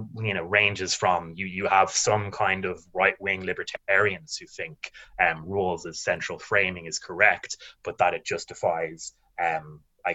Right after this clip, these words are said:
guess, uh, laissez-faire capitalist society. And equally, you have some socialists, um, so, uh, a guy called G A Cohen being a, a prominent example, who think that you can use Rawls's ideas to justify, like, a heavily redistributive socialist society.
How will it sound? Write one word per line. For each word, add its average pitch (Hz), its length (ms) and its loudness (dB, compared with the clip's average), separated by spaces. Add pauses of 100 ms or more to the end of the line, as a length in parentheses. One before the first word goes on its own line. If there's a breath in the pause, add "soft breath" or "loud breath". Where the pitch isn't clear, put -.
guess, - 360 -2
uh, 78 140 -8
laissez-faire 92 720 0
capitalist 101 460 0
society. 80 560 -8 (320 loud breath)
And 113 120 6
equally, 131 300 4
you 107 80 6
have 110 140 4
some 107 140 -2
socialists, - 720 -2 (120)
um, 78 140 -8 (140)
so, 80 240 -8 (240)
uh, 80 140 -4 (120)
a - 60 -12
guy 80 140 -8
called - 160 -16
G 87 180 -6
A 78 100 -6
Cohen 82 380 -6
being 80 240 -18 (160)
a, 55 80 -12 (220)
a - 100 -20
prominent 92 380 0
example, 82 520 -8 (240 loud breath)
who 95 80 -8
think 87 280 -4 (100)
that 82 300 0
you 156 120 -20
can 90 140 -16
use 87 240 -12
Rawls's 85 360 -6
ideas 78 420 -8
to 180 140 -12
justify, - 500 -6 (200)
like, 160 120 -4
a - 140 -4
heavily - 360 -8
redistributive 76 580 -16 (120)
socialist - 340 -12
society. - 460 -18